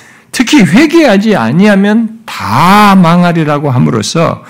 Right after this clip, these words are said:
회개하지 않는 자는 예외가 없다는 겁니다. 모든 사람이 그렇게 된다는 거예요.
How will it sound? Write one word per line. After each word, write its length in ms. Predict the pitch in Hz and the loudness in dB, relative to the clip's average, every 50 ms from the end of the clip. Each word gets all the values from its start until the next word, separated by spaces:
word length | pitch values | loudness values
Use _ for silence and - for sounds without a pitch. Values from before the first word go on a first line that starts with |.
| - - - - - - - _ _ - - | -20 -20 -20 -20 -20 -20 -20 _ _ -8 -2
회개하지 1000 | - 196 226 254 262 240 277 254 254 247 240 226 - - 214 214 226 226 214 202 - | 0 2 2 2 2 0 0 0 2 2 2 0 0 0 -2 0 0 0 0 0 0
않는 440 | - 113 117 143 160 165 165 160 160 | -2 0 0 2 2 2 2 2 0
자는 560 | 147 113 107 135 156 139 104 - 170 190 - - | 0 -2 0 0 2 0 0 -2 -4 -10 -12 -10
예외가 640 | - 98 95 95 107 139 190 220 240 233 226 214 | -6 -4 -2 -2 0 0 0 -2 -2 -2 -4 -6
없다는 460 | 170 - - - - 85 73 - 85 82 | -8 -10 -10 -12 -10 -10 -10 -10 -14 -16
겁니다. 560 | - 67 69 67 69 - - - - - _ _ _ _ | -16 -16 -16 -16 -18 -20 -20 -20 -20 -20 _ _ _ _
모든 500 | - 101 113 127 170 202 220 294 311 302 | -8 -4 -2 0 0 2 2 0 0 0
사람이 580 | 285 277 254 262 254 254 262 269 269 277 254 - | 0 0 0 2 2 2 4 4 4 2 2 0
그렇게 260 | - 202 185 - 165 | 0 -2 -2 -2 -4
된다는 420 | - - 71 67 65 - 73 71 | -4 -4 -6 -8 -10 -12 -14 -18
거예요. 180 | - - - | -20 -20 -20